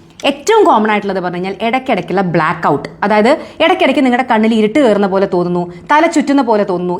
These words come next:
എപ്പോഴും തല തിരിഞ്ഞ് വീഴണമെന്ന് നിർബന്ധമില്ല, ചിലപ്പോൾ നമ്മൾ തല തിരിഞ്ഞ് വീഴുകയും ചെയ്യാം. അതായത് ഇടയ്ക്കിടയ്ക്ക് വരുന്ന ഇത്തരത്തിലുള്ള ബ്ലാക്ക് ഔട്ടുകൾ,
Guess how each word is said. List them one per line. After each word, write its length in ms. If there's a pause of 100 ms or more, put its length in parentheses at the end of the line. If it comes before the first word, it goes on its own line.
എപ്പോഴും 320
തല 180
തിരിഞ്ഞ് 280
വീഴണമെന്ന് 360
നിർബന്ധമില്ല, 480 (140)
ചിലപ്പോൾ 560 (320)
നമ്മൾ 260
തല 120 (120)
തിരിഞ്ഞ് 280
വീഴുകയും 400
ചെയ്യാം. 200 (300)
അതായത് 340 (380)
ഇടയ്ക്കിടയ്ക്ക് 500
വരുന്ന 300
ഇത്തരത്തിലുള്ള 440 (140)
ബ്ലാക്ക് 440
ഔട്ടുകൾ, 280